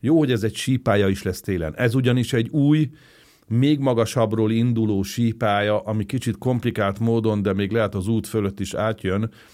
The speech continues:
és csatlakozik a légipálya rendszerhez. Viszont a fekvése nem kifejezetten északi vagy északnyugati, inkább nyugati, délnyugati. Én ilyen sípályán dolgoztam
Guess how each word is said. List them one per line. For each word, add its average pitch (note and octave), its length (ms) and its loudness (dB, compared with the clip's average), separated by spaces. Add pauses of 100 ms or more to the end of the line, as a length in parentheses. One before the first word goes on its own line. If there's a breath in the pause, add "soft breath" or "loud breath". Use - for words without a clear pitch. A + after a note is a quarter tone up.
(260 loud breath)
és - 200 -4
csatlakozik G#2 640 -4
a F#2+ 60 -2
légipálya F#2+ 600 -2
rendszerhez. F2 760 -4
Viszont A2+ 640 -2 (1160 loud breath)
a - 120 -8
fekvése G#2 760 -4 (440 loud breath)
nem A#2+ 260 -2
kifejezetten F#2 1040 -4
északi F#2+ 460 -4
vagy E2 180 -4
északnyugati, G2 800 -6
inkább A2+ 340 -2
nyugati, G2+ 400 -2
délnyugati. E2+ 800 -4 (1040 loud breath)
Én A#2+ 180 2
ilyen B2 200 4
sípályán A2 560 0
dolgoztam G2+ 520 -2